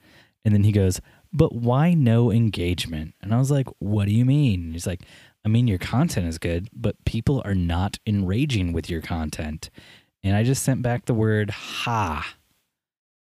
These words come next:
because that just makes me laugh. When somebody comes at you and they're just like, "You're doing it wrong." And then he told me, "We need to clean up our bio, make it simple and appealing.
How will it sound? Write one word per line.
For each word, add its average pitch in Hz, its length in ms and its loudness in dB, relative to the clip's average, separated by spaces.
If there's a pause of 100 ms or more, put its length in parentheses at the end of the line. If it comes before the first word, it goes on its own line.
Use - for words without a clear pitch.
(100)
because 90 680 -2
that 104 220 -4
just 104 200 -4
makes 98 200 0
me 90 100 0
laugh. 87 380 -4
When 92 120 0
somebody 120 300 0
comes 113 260 0
at 95 180 -2
you 110 180 2
and 104 100 4
they're 92 80 2
just 92 200 -4
like, 90 180 -4
"You're 92 200 -2
doing 85 300 -2
it 92 140 -4
wrong." 110 420 2 (760)
And 104 100 2
then 120 100 4
he 131 120 2
told 135 220 2
me, 127 280 4
"We 117 140 4
need 143 180 2
to 107 60 -2
clean 113 260 0
up 147 140 0
our 165 60 -2
bio, 98 600 -2 (160)
make 107 340 2
it - 120 -4
simple 131 420 2
and 151 80 2
appealing. 82 540 -2